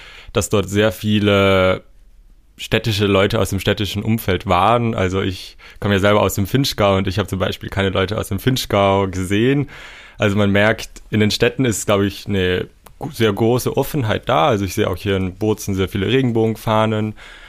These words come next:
Die sehe ich aber zum Beispiel nicht in meinem Dorf, in der Turns oder im restlichen Südtirol eigentlich.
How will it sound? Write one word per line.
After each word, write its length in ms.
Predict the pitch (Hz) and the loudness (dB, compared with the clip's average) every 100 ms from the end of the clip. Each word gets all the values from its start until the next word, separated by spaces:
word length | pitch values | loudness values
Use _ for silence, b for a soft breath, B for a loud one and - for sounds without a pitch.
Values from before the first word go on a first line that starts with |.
| B | B
Die 60 | - | -2
sehe 120 | 104 | 0
ich 100 | 101 | 2
aber 120 | 101 | 2
zum 140 | 95 98 | 2 2
Beispiel 240 | 98 101 | 0 0
nicht 440 | 98 104 - - - | 0 0 -2 -10 -8
in 80 | 95 | -4
meinem 180 | 92 90 | -2 0
Dorf, 400 | 92 92 95 - | 2 2 2 -2
in 80 | 95 | -6
der 120 | 87 | -2
Turns 520 | 110 113 110 107 - | 0 2 0 -2 -4
oder 560 | 98 90 87 87 85 95 - - - | -4 -2 0 0 -2 -6 -14 -16 -8
im 100 | 95 | -4
restlichen 420 | 98 - - 92 | -4 -4 -10 -8
Südtirol 420 | 87 - - 98 | -8 -8 -8 -8
eigentlich. 420 | - - - - | -8 -10 -12 -18